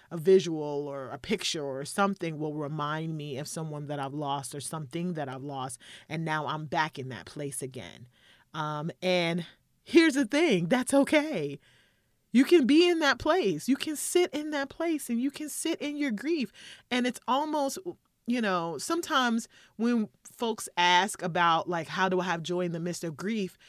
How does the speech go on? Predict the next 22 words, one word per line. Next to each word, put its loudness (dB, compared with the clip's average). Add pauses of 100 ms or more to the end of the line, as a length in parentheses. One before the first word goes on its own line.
(340)
underlying 4
that 6
is 0
this -4
idea 2
that, 0
"How 4
do 6
I 6
get 2
rid 4
of 2
this 2
grief? -4
How 6
do 0
I 6
not 0
feel 2
all 4
these -6
feels?" -2